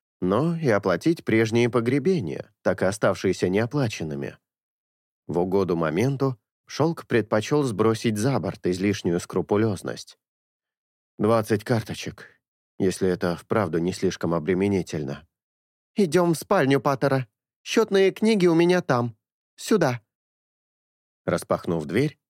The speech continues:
Орхидея скрылась в соседней комнате, прежде чем Шёлк успел возразить хоть словом. За дверным проёмом виднелась смятая постель, загромождённый всякой всячиной туалетный столик и шезлонг,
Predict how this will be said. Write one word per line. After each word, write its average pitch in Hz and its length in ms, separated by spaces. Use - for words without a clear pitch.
Орхидея 160 500
скрылась 160 460
в - 60
соседней 113 520
комнате, 110 580
прежде 98 380
чем 101 240
Шёлк 98 300
успел 98 360
возразить 95 560
хоть 110 180
словом. 78 560
За 95 180
дверным 131 400
проёмом 135 520
виднелась 131 500
смятая 131 500
постель, - 580
загромождённый 104 880
всякой 110 380
всячиной 101 560
туалетный 95 540
столик - 560
и 165 140
шезлонг, 92 720